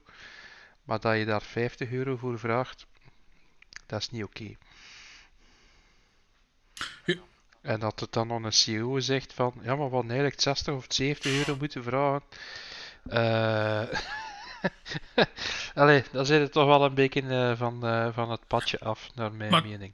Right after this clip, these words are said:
Speaker 1: Maar is wat, we zullen
Speaker 2: dingen
Speaker 1: zien.
Speaker 2: is ook, voor die toestanden, eigenlijk voor die G T A-trilogie, buiten het feit natuurlijk dat ze G T A vijf lang uitmelken,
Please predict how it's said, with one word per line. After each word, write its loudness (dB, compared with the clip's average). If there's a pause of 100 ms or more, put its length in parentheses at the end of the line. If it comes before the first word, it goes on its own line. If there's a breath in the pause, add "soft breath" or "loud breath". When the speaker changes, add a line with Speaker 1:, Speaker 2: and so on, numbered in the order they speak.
Speaker 1:
Maar -2
is -2
wat, -14
we -8
zullen -2
Speaker 2:
dingen 8
Speaker 1:
zien. 4
Speaker 2:
is 2
ook, -2 (520 loud breath)
voor 6
die 6
toestanden, 6
eigenlijk 4
voor 4
die 8
G 6
T 6
A-trilogie, 6
buiten 4
het -2
feit 4
natuurlijk 4
dat 4
ze 0 (120)
G -2
T -2
A 4
vijf 2
lang 4
uitmelken, 2